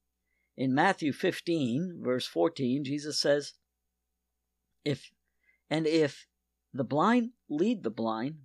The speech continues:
both shall fall into the ditch." In Proverbs sixteen, it says,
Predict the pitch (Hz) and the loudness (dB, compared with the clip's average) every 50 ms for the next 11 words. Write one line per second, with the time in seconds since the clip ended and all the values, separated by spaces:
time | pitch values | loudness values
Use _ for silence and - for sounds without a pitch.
0 | _ - 151 151 160 180 - _ _ - - - 170 165 165 - - 135 123 127 | _ 2 4 6 6 4 2 _ _ -14 -6 -2 -2 -2 0 2 2 4 4 4
1 | 135 131 127 - 147 127 143 143 143 196 185 - - - - _ _ _ _ _ | 2 0 -2 -4 -6 -6 -6 -4 -4 -4 -4 -4 -6 -14 -20 _ _ _ _ _
2 | _ _ _ _ _ _ _ _ _ _ _ _ - 127 127 120 - 143 131 135 | _ _ _ _ _ _ _ _ _ _ _ _ -2 -2 -2 0 2 4 4 4
3 | 131 147 139 113 - - - 147 - - - 190 233 220 175 135 120 113 - - | 4 4 2 2 0 -2 -2 -2 -2 -2 0 0 0 2 2 0 0 -2 -2 0
4 | - 123 120 123 127 139 - - - | 2 2 2 2 2 0 -6 -12 -16